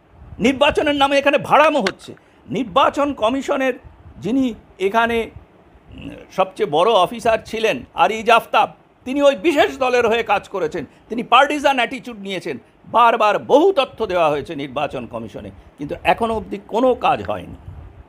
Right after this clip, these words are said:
সমস্ত বিরোধী দল থেকে দেওয়া হয়েছে। এই যে অনুপ্রবেশ হচ্ছে, এই যে গুন্ডাগর্দি হচ্ছে, এতে যদি বলো যে ক্ষতি হিন্দুদের হচ্ছে পরিষ্কার,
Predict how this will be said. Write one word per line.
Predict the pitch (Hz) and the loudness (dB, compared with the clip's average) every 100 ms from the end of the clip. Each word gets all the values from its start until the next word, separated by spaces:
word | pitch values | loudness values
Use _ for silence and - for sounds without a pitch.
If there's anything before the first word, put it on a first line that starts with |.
| _ _ - _ _ - - | _ _ -20 _ _ -20 0
সমস্ত | 247 311 - | 4 4 2
বিরোধী | 233 196 175 151 | -2 0 0 2
দল | 127 120 | 0 0
থেকে | 117 107 | -6 -10
দেওয়া | 104 90 | -8 -8
হয়েছে। | 87 - - _ _ _ _ _ - - - | -10 -16 -20 _ _ _ _ _ -20 -14 -4
এই | 202 | -2
যে | 220 - | -2 -2
অনুপ্রবেশ | 185 226 208 - 226 226 220 196 | -2 -2 -6 -2 2 4 2 -2
হচ্ছে, | 196 - 202 | -6 -4 -4
এই | - 185 233 220 | -2 -4 -4 -4
যে | 226 | -4
গুন্ডাগর্দি | 175 196 208 214 208 196 | -4 0 0 0 -4 -4
হচ্ছে, | 180 170 - - 151 - _ _ _ _ - | -4 -6 -8 -10 -12 -12 _ _ _ _ -2
এতে | 185 202 214 113 - - _ _ _ - 107 | 0 0 -4 -6 -10 -20 _ _ _ -18 -6
যদি | 170 185 | -4 -4
বলো | 165 151 220 185 - - - - - - | 0 2 2 -2 -6 -20 -20 -20 -20 -10
যে | 151 190 - - - - - - - - - - - | -6 -4 -6 -18 -20 -20 -16 -16 -18 -20 -20 -20 -10
ক্ষতি | 175 202 | -8 -4
হিন্দুদের | 202 190 190 202 214 190 | -4 -2 -2 0 2 2
হচ্ছে | 202 - 226 | -2 -4 -8
পরিষ্কার, | 175 170 - 135 | -4 -6 -6 -8